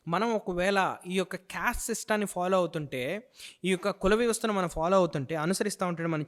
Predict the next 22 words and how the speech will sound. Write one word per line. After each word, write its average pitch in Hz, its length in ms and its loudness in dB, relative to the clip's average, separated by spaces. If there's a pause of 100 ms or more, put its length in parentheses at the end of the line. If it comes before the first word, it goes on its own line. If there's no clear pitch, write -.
చేసే 180 360 0
మూడో 175 360 2
పొరపాటు 170 420 0
ఏంటంటే, 151 680 -2 (300)
మనం 170 160 2
ఇతర 190 220 2
వ్యక్తుల్ని 202 380 0
తక్కువగా 202 460 0 (100)
చూస్తూ 175 220 -4
ఉంటున్నాం. 160 240 -2
ఎవరైతే 202 440 4
యేసుక్రీస్తు 208 760 6
రక్తం 180 280 0
చేత 196 180 0
కొనబడ్డారో 185 520 4
వారిని. 156 440 8 (2750)
కాబట్టి 196 640 4 (540)
ఈ 165 60 0
యొక్క 185 500 2 (140)
తప్పును 208 300 2
జరిగించొద్దు 175 600 0
దయచేసి. 143 520 -8